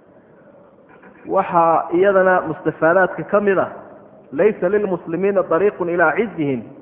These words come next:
walaa ilaa siyaadatihim, walaa ilaa sacaadatihim fii dunyaahum wa ukhraahum, ilaa bihada addiini almatiin." Aad diinta qabsadaan mooye, nas-, arrin kale ma yaallo.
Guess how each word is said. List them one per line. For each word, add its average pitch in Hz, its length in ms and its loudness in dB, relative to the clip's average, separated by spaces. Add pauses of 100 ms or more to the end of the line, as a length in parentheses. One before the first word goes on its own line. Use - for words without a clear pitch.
(120)
walaa 175 340 4
ilaa 175 260 2 (100)
siyaadatihim, 151 680 -2 (220)
walaa 175 260 2
ilaa 180 240 2
sacaadatihim 147 840 -2 (160)
fii 196 180 -8
dunyaahum 165 600 0
wa 147 120 2
ukhraahum, 160 460 2 (120)
ilaa 185 260 2
bihada 160 420 0
addiini 160 480 -4
almatiin." 139 760 -6 (1120)
Aad 160 220 2
diinta 208 360 -2
qabsadaan 180 480 -2
mooye, 180 320 2
nas-, 180 340 -4
arrin 170 260 0
kale 147 200 -2
ma 160 120 -4
yaallo. 120 440 -4